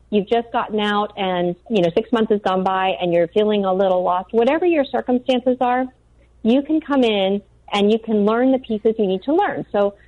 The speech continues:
for example, maybe you've got a really great resume and you did that all through, during tap and you're feeling pretty confident about your resume. But you start going to interviews and all of a sudden you realize, "Oh, I didn't maybe pay attention to the interview class. I really need to brush up on that."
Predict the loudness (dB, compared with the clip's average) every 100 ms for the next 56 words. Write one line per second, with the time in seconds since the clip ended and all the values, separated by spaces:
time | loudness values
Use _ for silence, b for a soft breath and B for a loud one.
0 | b -4 -2 0 0 0 2 2 2 2
1 | 2 0 0 -2 -2 2 2 2 -2 -2
2 | -4 -4 -8 -10 -8 -2 0 2 2 2
3 | 0 0 -2 -2 -4 -4 -2 -2 -2 -6
4 | -6 -6 -4 -4 -4 0 0 2 0 -2
5 | -4 -8 -4 -2 0 0 -2 0 0 0
6 | -2 -4 -4 -8 _ _ _ _ _ 0
7 | 0 0 -2 0 0 0 0 0 0 -4
8 | -6 -6 -2 0 0 -2 -2 0 0 0
9 | 2 2 0 -2 -2 0 2 0 -2 _
10 | b b _ -4 -2 0 2 2 2 0
11 | 0 -4 -4 -2 -2 -4 -4 -4 -2 -2
12 | 0 2 2 2 2 2 2 0 0 -4
13 | -4 -4 -2 2 4 4 2 -2 -4 -4
14 | -6 -4 -8 -6 -6 -6 -8